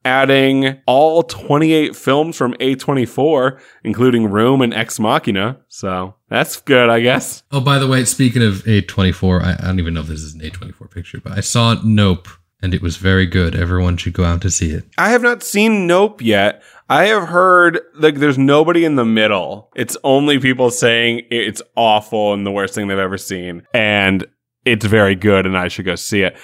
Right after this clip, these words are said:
Speaker 2: I will say, I, I, I went to the Madison Arts Cinema, and I dragged my mother to the movie 'cause nobody wanted to see it.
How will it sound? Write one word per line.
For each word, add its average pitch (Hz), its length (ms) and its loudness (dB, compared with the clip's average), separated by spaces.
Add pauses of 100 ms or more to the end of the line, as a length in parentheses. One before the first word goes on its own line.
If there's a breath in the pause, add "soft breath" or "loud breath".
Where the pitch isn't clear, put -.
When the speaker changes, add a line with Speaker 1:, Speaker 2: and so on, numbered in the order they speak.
(240 loud breath)
Speaker 2:
I 131 80 -6
will 139 140 0
say, 131 240 -2
I, 117 260 -4
I, 113 140 -6
I 123 80 -4
went 123 220 -2
to 120 80 -8
the 117 120 -2
Madison 110 480 0
Arts 101 300 -2
Cinema, 101 300 0
and 98 140 0
I 95 100 0
dragged 98 380 0
my 98 120 0
mother 98 320 2
to 98 120 -4
the 101 100 0
movie 101 340 2
'cause - 240 -8
nobody 95 260 0
wanted 95 260 -2
to 98 60 -12
see 98 220 -4
it. 92 100 -10